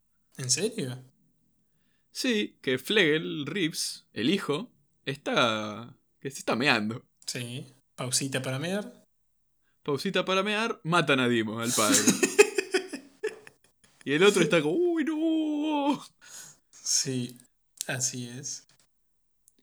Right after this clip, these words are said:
Speaker 2: Y la minita le dice a Kenny, "Pero no le preguntaste nada, pero sos loco vos".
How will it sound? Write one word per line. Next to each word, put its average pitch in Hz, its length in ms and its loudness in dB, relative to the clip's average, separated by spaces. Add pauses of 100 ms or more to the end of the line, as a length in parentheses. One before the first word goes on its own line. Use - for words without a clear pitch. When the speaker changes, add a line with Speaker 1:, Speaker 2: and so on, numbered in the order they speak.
(640)
Speaker 2:
Y 180 140 -2
la 180 160 2
minita 294 420 0
le 143 100 2
dice 131 380 0
a 127 100 -2
Kenny, 196 240 2
"Pero 151 420 2
no 392 140 0
le 151 100 6
preguntaste 135 600 2 (100)
nada, 120 400 4
pero 156 260 -2
sos 381 200 6 (160)
loco 185 240 2 (100)
vos". - 240 0